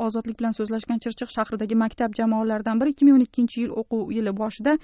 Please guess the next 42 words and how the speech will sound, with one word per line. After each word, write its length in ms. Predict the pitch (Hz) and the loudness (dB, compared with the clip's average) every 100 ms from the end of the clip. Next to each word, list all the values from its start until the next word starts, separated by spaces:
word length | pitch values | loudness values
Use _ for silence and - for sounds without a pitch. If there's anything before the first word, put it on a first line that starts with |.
| - - 226 | -6 -6 0
mana 140 | 233 | 0
shu 100 | 247 | 0
talab 300 | 262 247 226 | 0 2 2
bilan 160 | 226 254 | 2 -2
Xalq 240 | - 247 - | -2 -4 0
ta'limi 300 | 202 214 208 | 2 2 0
vazirligiga 640 | 208 202 202 196 202 220 214 | -2 -4 -6 -6 -6 -2 0
murojaat 400 | 196 185 196 - | 0 -2 -6 -6
qilgani, 380 | 185 190 220 285 - - - | -6 -2 0 -2 -6 -20 -4
ammo 320 | 220 233 247 - - | 4 6 4 0 0
yettinchi 560 | 247 269 269 240 220 | 0 4 4 4 0
yildirki, 380 | 226 247 285 330 | -2 -2 -2 -2
bu 180 | 208 254 | 0 2
masala 320 | 262 220 240 | 2 2 -2
yechimsiz 480 | 214 214 - 208 220 - | 0 -2 -2 -6 -4 -4
qolayotganini 560 | 214 220 - 233 185 | -2 -2 -2 -2 -2
aytdi. 240 | - - - - - - | -6 -12 -12 -16 -20 -6
Chirchiq 260 | 277 247 302 294 | -4 -2 -2 -2
shahridagi 340 | 247 247 240 | 0 0 2
umumiy 400 | 220 240 262 262 | 4 6 8 6
o'rta 160 | 240 233 | 2 -2
ta'lim 260 | 226 226 220 | -2 0 -2
maktablaridan 560 | 214 220 233 214 226 | -2 -4 -2 0 0
biriga 240 | 220 262 277 | 0 2 4
bu 120 | 277 | 4
yil 100 | - 247 | 2 -2
ikki 180 | - 285 | 2 2
yuz 80 | 233 | 4
yetti 160 | 277 302 302 | 4 6 6
nafar 220 | 277 269 | 4 -2
o'quvchi 400 | 233 - 226 - | -4 -6 -8 -4
qabul 240 | 220 214 | -2 -2
qilingan 460 | 220 226 240 302 302 | -2 2 4 6 4
va 80 | 269 | 4
bu 160 | 254 254 | 0 -2
o'quvchilar 340 | 262 - 269 214 | -6 -2 -2 0
besh 240 | 247 285 - | 2 2 2
sinfga 320 | 247 - 220 | 0 0 -4
bo'linib 320 | 208 202 185 202 | -2 -4 -4 -6
o'qimoqda 480 | - 226 226 311 330 - - 208 | 0 0 2 0 0 -4 -12 2
va 160 | 240 247 | 4 4
bu 180 | 214 | 4